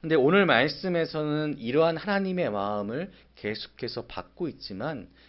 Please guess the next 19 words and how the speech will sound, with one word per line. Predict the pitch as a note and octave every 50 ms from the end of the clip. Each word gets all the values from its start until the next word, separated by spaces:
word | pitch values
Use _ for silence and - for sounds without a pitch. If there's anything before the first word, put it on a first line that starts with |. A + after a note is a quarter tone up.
| _ _
그것에 | - - A#2+ A#2 C3+ C#3+ C3+ C3+
대해서 | A2+ A2 G2 F2+ F2 - - G2
거부하고 | - - - - F2+ F#2 F2+ - A#2+ - A#2 G#2 F#2 - E2+ E2
있는 | D#2+ E2 E2+ G2+ D#3+ F#3+ - _ _
한 | _ - - E3+ D#3+
인물이 | C#3 G#2+ F#2 F2+ G#2 B2 C3+ C#3 C3+
나옵니다. | G#2 F2+ E2+ F2 F2 F2+ F2 F2 - - - _ _ _ _ _ _ _ _ _ _ _ _
바로 | _ - E2+ D#2+ D#2
요나입니다. | D#2 F2+ G#2 A#2+ B2 C3 A#2+ G2+ E2 D#2+ D#2 D2+ - - D#2 - _ _ _ _ _ _ _ _ _ _ _ _ _ _ _ _ _ _ _ _ _ _ - - - - - - - - _ _ _ _ _ _ _
정말 | - - C3 C#3+ E3+ F#3 F#3
하나님께서 | F3+ A3 A3 G#3+ G#3+ G#3+ G#3+ G#3 - F#3+ D#3+
열심으로 | A#2 A#2+ C#3 F#3 G#3+ - - - G#3+ G#3+ G#3+ G#3 G3+ G3+ F#3+ F3+ F#3
긍휼을 | - C#3+ C#3 D#3+ E3+ E3+ E3+ E3 E3 E3 E3+ E3+ D#3+
가르쳐 | - - A#2 C#3 C#3 - E3 D3+
주시려고 | C#3+ C3 A#2+ C3+ B2 A#2+ A#2+ A#2+ A#2 A2+
하시지만 | A#2 - C#3 - - - - G#2 F#2+ A#2 C#3 C3 F#2+ D#2+ D#2+ C#2+ E2
요나는 | E2+ G#2 B2 C3 A#2+ B2 D3 C#3+ -
계속해서 | - - F2 F2 G2 B2+ D3 C#3+ - - - C3+ - - - C#3
그것을 | - - - G#2 - - D#3+ G3 G3+